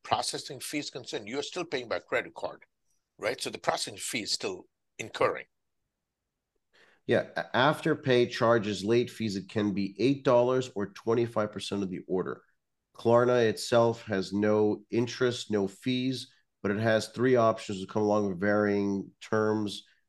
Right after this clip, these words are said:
Speaker 2: around late fees and interest according to the website,
Speaker 1: Exactly.
Speaker 2: et cetera.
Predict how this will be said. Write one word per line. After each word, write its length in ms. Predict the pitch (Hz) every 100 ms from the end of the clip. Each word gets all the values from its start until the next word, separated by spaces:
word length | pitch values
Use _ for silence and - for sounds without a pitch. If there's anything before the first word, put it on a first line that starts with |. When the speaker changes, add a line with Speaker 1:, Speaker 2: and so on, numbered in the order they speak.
| _
Speaker 2:
around 260 | 98 98 90
late 200 | 113 117
fees 320 | - 110 92
and 100 | 95
interest 380 | 95 113 110 -
according 440 | 92 107 104 98
to 200 | 98 98
the 80 | 92
website, 180 | 95 107
Speaker 1:
Exactly. 540 | 98 95 95 87 87 - - _ -
Speaker 2:
et 60 | -
cetera. 380 | 104 98 95